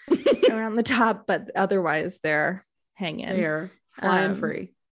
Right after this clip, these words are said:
Speaker 2: and then the other thing about kuteka, like, traditionally, is that, um, it's the only article of clothing worn when it's worn.
Speaker 1: Sure.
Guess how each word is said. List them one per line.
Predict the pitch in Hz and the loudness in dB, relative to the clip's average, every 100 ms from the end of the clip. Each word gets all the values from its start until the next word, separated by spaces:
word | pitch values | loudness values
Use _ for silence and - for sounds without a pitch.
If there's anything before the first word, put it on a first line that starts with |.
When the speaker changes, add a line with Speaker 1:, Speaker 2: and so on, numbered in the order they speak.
| _ - | _ 0
Speaker 2:
and | 214 | 2
then | 202 | 2
the | 202 202 | 2 2
other | 208 208 | 2 0
thing | 196 175 | 0 -4
about | 165 151 - | -2 -4 -4
kuteka, | 190 - 165 - 151 - 156 | -8 -2 -4 -2 -6 -4 -4
like, | 160 | -6
traditionally, | - 170 160 - - - - | -4 -4 -4 -8 -12 -8 -8
is | 196 | -8
that, | - - - _ _ _ - | -6 -6 -8 _ _ _ -6
um, | 175 151 147 185 190 _ _ _ _ | -4 -4 -6 -10 -12 _ _ _ _
it's | 190 180 | 0 0
the | - 175 | -4 -4
only | 180 185 156 | -2 -2 -2
article | - - - - | -2 -2 -2 -6
of | - | -4
clothing | - - - 175 | -4 -4 -8 -6
worn | - - 214 | -6 -6 -8
when | 208 - | -8 -10
it's | - - | -12 -12
worn. | - 208 226 _ _ _ _ _ | -12 -12 -14 _ _ _ _ _
Speaker 1:
Sure. | - 160 170 | -6 -4 -4